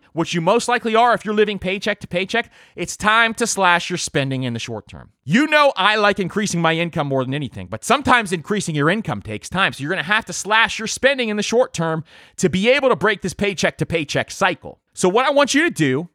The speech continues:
is make a list of all your expenses that are actual necessities. I mean true necessity. So your food, your housing, your water, your transportation, those are true necessities that you actually need.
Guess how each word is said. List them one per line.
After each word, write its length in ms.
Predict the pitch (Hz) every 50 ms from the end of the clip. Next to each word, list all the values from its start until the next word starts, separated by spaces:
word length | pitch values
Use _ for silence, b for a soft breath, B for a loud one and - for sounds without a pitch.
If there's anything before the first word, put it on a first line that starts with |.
| _ _ _ _ _ _ _ -
is 160 | - 160 135 135
make 400 | 139 151 202 240 302 330 - -
a 140 | 208 185 165
list 360 | 156 151 170 226 262 - -
of 120 | 226 - - -
all 180 | 180 190 226 254
your 160 | 277 285 285
expenses 800 | 277 - - - - 208 208 196 - - 147 123 123 120 - _ _ _ -
that 200 | 117 120 165 170
are 100 | 170 170 - -
actual 440 | 185 196 208 - - - 214 208 202
necessities. 580 | 175 165 147 - 170 143 113 - 107 95 92
I 100 | - 202
mean 180 | 233 269 277 240
true 320 | 202 - - 208 220 226
necessity. 540 | 214 170 131 - - 123 95 82 - 90 73 76 _ _
So 120 | - -
your 140 | 170 180 180
food, 480 | 156 - - - 220 240 208 170 156 131
your 120 | 131 131
housing, 420 | 117 180 190 202 190 151 151 143 143
your 100 | 143 139
water, 400 | 139 151 165 175 175 170 147 127
your 100 | 117 120
transportation, 720 | - - 175 175 165 - - - - 180 170 156 147 143
those 160 | 147 175 202
are 80 | 220 240
true 200 | - - 254 254
necessities 540 | 247 247 - - 247 226 - 220 208 190 160
that 140 | 185 170
you 60 | - 196
actually 300 | 180 170 - - 170 160
need. 340 | 170 190 175 117 80 -